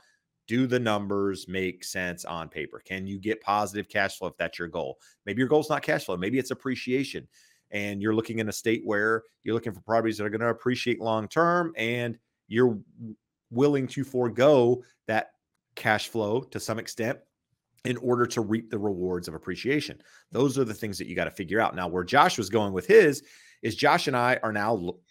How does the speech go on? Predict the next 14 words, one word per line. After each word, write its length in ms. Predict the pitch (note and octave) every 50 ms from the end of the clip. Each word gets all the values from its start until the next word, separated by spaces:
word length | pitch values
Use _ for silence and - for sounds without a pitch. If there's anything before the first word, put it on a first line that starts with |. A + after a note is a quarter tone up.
| - -
buying 460 | F2+ F2 F#2 A2 A2+ A#2 B2+ D3 D#3 - _ - _ _ _ -
properties, 640 | - C#3+ E3+ F#3+ F#3 B2+ F2+ D#2+ D2+ C#2 - - -
um, 480 | G2 G2 G2 G2+ G2 F#2+ F#2+ F#2+ F#2+ F2+
single 300 | - - C3 C#3+ D3 D3+
family 320 | C#3+ C#3+ C#3 C#3+ D3 D3
homes, 580 | B2 A2 G#2 G#2 G#2+ A2 G#2+ A2 G#2+ - - - _ _ _ _ _ _ _ -
and 240 | G#2 G#2+ A2+ A#2+ G#2+
looking 340 | G2 G#2 - - A#2 A2+ A2
to, 560 | - - A2 G#2 G2+ G2 G2 F#2+ F#2+ G2 G2
we're 120 | - A2 B2
looking 200 | D3 D3+ - D3
for 80 | -
people 320 | - - D3+ D#3 D#3 D#3+ D#3
that, 240 | C#3 C#3 D3+ -